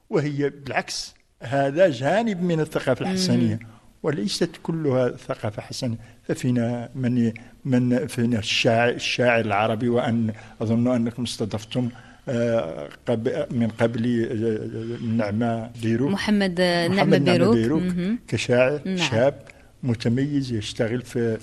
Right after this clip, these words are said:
Speaker 2: يكتب
Speaker 1: آه،
Speaker 2: الرواية أيضًا.
Speaker 1: يكتب الرواية.
Speaker 2: مهم.
Speaker 1: آه، هناك، هناك،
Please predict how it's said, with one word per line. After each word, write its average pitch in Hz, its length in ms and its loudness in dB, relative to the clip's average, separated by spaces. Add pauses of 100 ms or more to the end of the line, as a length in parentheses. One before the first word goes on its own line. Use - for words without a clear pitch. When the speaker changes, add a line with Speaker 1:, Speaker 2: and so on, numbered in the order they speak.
(140)
Speaker 2:
يكتب 202 280 0
Speaker 1:
آه، 208 40 6
Speaker 2:
الرواية 196 480 4
أيضًا. 165 240 4
Speaker 1:
يكتب 139 240 2
الرواية. 123 560 4 (120)
Speaker 2:
مهم. 185 320 -4
Speaker 1:
آه، 143 240 4
هناك، 131 540 0 (280)
هناك، 127 800 -2